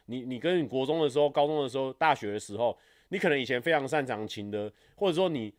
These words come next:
你后来你跟很多朋友吵过架，或者说你发生很多事情，你慢慢知道说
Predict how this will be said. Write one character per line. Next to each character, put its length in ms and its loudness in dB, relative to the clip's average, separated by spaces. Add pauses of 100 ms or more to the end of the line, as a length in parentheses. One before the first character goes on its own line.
你 160 -4
后 320 6
来 160 4
你 80 -6
跟 120 2
很 140 -2
多 140 2
朋 160 -4
友 120 -2
吵 220 -8
过 220 -8
架， 200 -2 (240)
或 120 -6
者 20 -8
说 140 -2
你 100 -6
发 180 4
生 120 -2
很 100 0
多 140 -6
事 160 -10
情， 200 -14
你 120 -8
慢 160 0
慢 120 0
知 140 -10
道 160 4
说 260 -2